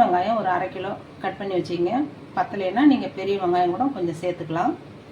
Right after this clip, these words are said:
நூறு கிராம் வரமிளகா, காஞ்ச மிளகான்னு சொல்லப்படுறது. இதை வந்து விதையே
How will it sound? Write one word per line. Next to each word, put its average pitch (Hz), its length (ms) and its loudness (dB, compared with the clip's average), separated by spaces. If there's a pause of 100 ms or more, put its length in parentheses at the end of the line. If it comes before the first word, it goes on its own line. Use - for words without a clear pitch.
(1000)
நூறு 247 300 8
கிராம் 214 280 4 (840)
வரமிளகா, 196 520 0 (260)
காஞ்ச 185 300 0
மிளகான்னு 175 380 -2
சொல்லப்படுறது. 165 600 -4 (580)
இதை 220 200 4
வந்து 220 200 2 (120)
விதையே 240 400 4